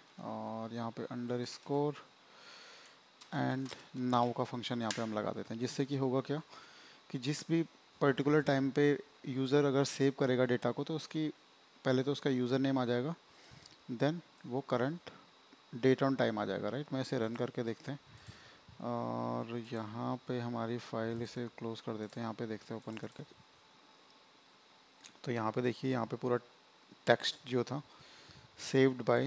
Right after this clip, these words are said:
जो इस वाले जो computer है उसका जो profile का नाम है, जो ऐप यूज़र नेम है उसका, उसका नाम है Excel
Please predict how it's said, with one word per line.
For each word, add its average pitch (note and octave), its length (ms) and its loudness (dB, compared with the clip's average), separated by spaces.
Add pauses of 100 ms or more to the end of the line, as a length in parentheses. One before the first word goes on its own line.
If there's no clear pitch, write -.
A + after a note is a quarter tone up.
जो B2 100 -4
इस - 300 -4
वाले C3+ 280 8
जो C3+ 200 4
computer B2 520 0
है B2 80 2
उसका B2+ 220 -2
जो C3 100 2
profile A#2+ 440 2
का B2 120 2
नाम A2+ 240 0
है, A#2 80 -2
जो C3 200 0 (400)
ऐप B2 160 -2
यूज़र B2 280 2
नेम B2+ 220 2
है A#2+ 80 -2
उसका, A#2+ 220 -4
उसका B2 220 -2
नाम A#2+ 200 0
है B2 80 -2
Excel B2 240 -2